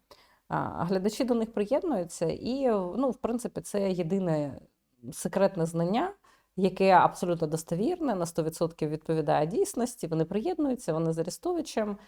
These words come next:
і вони накачуються ненавистю там до того, к-, стосовно кого накачує.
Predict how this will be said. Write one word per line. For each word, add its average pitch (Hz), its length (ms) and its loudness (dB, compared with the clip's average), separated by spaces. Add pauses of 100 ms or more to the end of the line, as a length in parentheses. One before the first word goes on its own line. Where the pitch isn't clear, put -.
(300)
і 175 60 0
вони 190 180 4
накачуються 180 880 6
ненавистю 156 640 2
там 147 320 -2
до 160 100 2
того, 156 360 0 (160)
к-, 156 120 -10
стосовно 156 460 -4
кого 156 280 -2
накачує. 285 520 -2